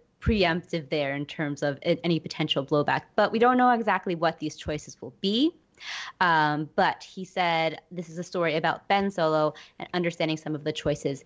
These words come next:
he made. So perhaps it'll, we'll see, we'll have to see when this, uh, issue,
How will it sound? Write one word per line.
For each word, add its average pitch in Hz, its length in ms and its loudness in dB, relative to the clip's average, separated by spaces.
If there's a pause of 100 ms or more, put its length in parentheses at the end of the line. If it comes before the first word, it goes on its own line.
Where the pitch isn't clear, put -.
he 165 300 2
made. 143 540 0
So 165 300 4
perhaps - 840 -6
it'll, 220 480 4
we'll 226 200 0
see, 269 280 0
we'll 247 100 2
have 262 120 2
to 254 80 -12
see 330 240 2
when 180 220 2
this, 180 200 0
uh, 180 200 2 (540)
issue, 214 360 0